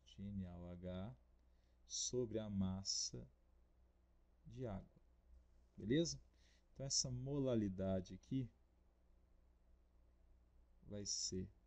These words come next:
um mol por um quilo. Ó, essa conta aqui foi difícil pra caramba. Senhor. Fiquei até com medo, né? <laughs> Isso aqui vai dar o quê?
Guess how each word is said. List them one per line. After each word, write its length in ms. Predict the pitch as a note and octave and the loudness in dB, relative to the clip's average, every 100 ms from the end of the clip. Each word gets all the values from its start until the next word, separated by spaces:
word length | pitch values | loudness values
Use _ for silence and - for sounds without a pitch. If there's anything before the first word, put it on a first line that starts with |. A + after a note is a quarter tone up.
| - - - - - - - - _ _ - | -20 -20 -20 -20 -20 -20 -20 -20 _ _ -8
um 80 | D3+ | 2
mol 460 | D#3+ A2+ G2 A2+ C#3+ - - - - - - - - - - - - - - - - - - - - - - - - - | 6 6 4 0 -6 -14 -20 -20 -20 -20 -20 -20 -20 -20 -20 -20 -20 -20 -20 -20 -20 -20 -20 -20 -20 -20 -20 -20 -20 -6
por 220 | B2 A#2 A2 | 0 2 2
um 120 | C#3 | -6
quilo. 400 | - - F#2+ - - _ _ _ - - - | -8 -8 -8 -8 -16 _ _ _ -20 -20 -14
Ó, 180 | F#2+ G#2 G2+ - | -10 -10 -12 -20
essa 160 | - G2 - | -20 -20 -14
conta 280 | G#2 A2 G#2+ | -14 -12 -14
aqui 160 | - | -16
foi 160 | - B2+ | -14 -14
difícil 460 | - - - G2 - | -14 -14 -12 -12 -14
pra 100 | G2+ | -18
caramba. 420 | - - - - - - - _ - - - - - - | -18 -20 -20 -20 -20 -20 -20 _ -20 -20 -20 -20 -20 -20
Senhor. 580 | - - - B2+ G2 F#2 - - - - - - - - - - - - | -20 -16 -10 -8 -8 -10 -14 -20 -20 -20 -20 -20 -20 -20 -20 -20 -20 -20
Fiquei 140 | - - | -20 -14
até 120 | A#2+ | -14
com 140 | - | -8
medo, 320 | A2+ F#2+ F#2+ F2+ | 0 2 2 0
né? 160 | G2 A#2 - - - | -6 -6 -10 -20 -20
<laughs> 340 | - - - | -20 -20 -12
Isso 220 | - - A2+ | 0 2 2
aqui 220 | - A#2 | 0 0
vai 160 | G#2+ | 0
dar 140 | G#2+ A2 | 0 -2
o 60 | |
quê? 260 | - - | -2 -6